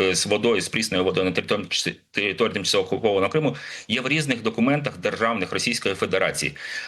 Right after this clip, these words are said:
Вони там не приділяють цьому великої уваги, але якщо проаналізувати, в кожному документі економічного розвитку Російської Федерації є обов'язкове речення про те, що ситуація з,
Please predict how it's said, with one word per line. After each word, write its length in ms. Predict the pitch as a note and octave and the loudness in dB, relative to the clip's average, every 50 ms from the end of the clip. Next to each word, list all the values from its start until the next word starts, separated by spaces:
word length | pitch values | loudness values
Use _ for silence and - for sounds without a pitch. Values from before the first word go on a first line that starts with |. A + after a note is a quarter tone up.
| - - | -4 0
Вони 240 | G2+ A#2+ D3 E3+ | 0 2 2 2
там 400 | E3 D#3 B2+ B2 B2 A#2 A#2+ A#2+ | 0 0 0 0 0 2 2 2
не 120 | A#2+ B2 A#2+ | 2 2 2
приділяють 460 | A#2+ C3 B2+ A#2 B2+ C#3 C3 A#2 A#2 | -2 -4 -4 -2 0 0 0 0 0
цьому 380 | - A#2+ A#2+ A#2 A#2 A2 G#2 G#2 | 0 0 2 2 2 2 2 2
великої 340 | A2 A#2 B2 A#2 - A2+ | 2 0 0 0 0 0
уваги, 260 | A#2 C#3+ E3+ E3 C3 G#2+ | 2 2 2 2 2 0
але 120 | A2 A#2+ | 2 2
якщо 220 | B2 A#2 - - A2+ | 0 0 0 -4 -2
проаналізувати, 500 | - A#2+ A#2 A2+ A#2 C3+ D#3+ D#3+ D#3 - | -2 0 0 0 0 2 0 0 0 -4
в 80 | - | -2
кожному 340 | - C3+ C3 A#2 A2 G2+ G2+ | 0 0 0 2 0 0 0
документі 500 | F#2 G2 - - A2 A#2 G#2+ F#2 - F2 | 0 -2 0 0 0 0 0 0 -2 -4
економічного 800 | D2+ - - G#2+ G#2 A#2 B2 B2 - - G2+ F#2 F#2 F2 D#2 D#2 | -2 -2 -2 0 0 0 0 -2 0 0 2 2 4 4 2 4
розвитку 520 | G#2 A#2+ B2+ A#2 G2+ F#2+ - - F#2+ F#2 - - - - - - - - | 4 2 2 2 0 -2 0 0 -2 -2 -2 -10 -14 -14 -14 -14 -8 -4
Російської 400 | G2+ G#2 - B2+ A2+ - G2+ F#2+ | -2 0 0 0 -2 -2 -2 -2
Федерації 520 | - A2 B2 C#3+ D#3 D#3 - - F2+ F2+ | -2 -2 0 0 0 0 0 -2 -4 -2
є 180 | F#2 G#2+ B2+ C3 | 0 0 2 2
обов'язкове 680 | A#2 F#2 F2 G#2+ G#2 G2+ A2 - - - A2 G2 G2 | 2 2 2 2 2 2 0 -2 2 2 4 4 4
речення 320 | G#2 C#3 D3 C#3+ - G2 F2+ | 2 2 0 -2 -2 -4 -2
про 140 | F2 G2 F#2+ | -2 -2 -4
те, 220 | - - C3+ C#3 | -2 -2 -4 -2
що 260 | C3+ - - G2 F2+ | -2 0 0 0 0
ситуація 680 | E2+ - - F2+ - G#2+ A2+ G#2+ - - F2+ E2+ E2 | 0 0 -2 0 0 2 2 2 0 0 0 0 0
з, 380 | E2 - - - - - - - | 0 0 0 0 -2 -4 -6 -10